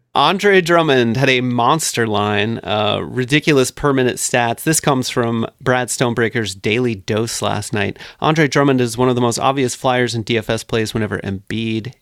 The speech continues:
is out. He made the most of it and then some. He is the first N B A player to tally ten, fifteen, and five with five steals and no turnovers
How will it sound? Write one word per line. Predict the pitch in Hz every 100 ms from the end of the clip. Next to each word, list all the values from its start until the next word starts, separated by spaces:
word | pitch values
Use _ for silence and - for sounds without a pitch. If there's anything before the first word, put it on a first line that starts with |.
| -
is | - - -
out. | 151 147 - - - -
He |
made | 139 120
the |
most | 127 143 -
of |
it | 120
and | 107 117
then | 135
some. | - 127 127
He | 143 160
is | 151
the | 147
first | - 175 233 -
N | 180
B | 175
A | 147
player | - 131 113
to | 107 123
tally | - 127 120 117 120 _ _
ten, | - 160 170
fifteen, | 170 160 - - 143
and | 127 123
five | - 120 120 120
with | 110
five | - 131 135 147
steals | - 127 117 117
and | - 104
no | 107 131
turnovers | - 123 110 101 98 -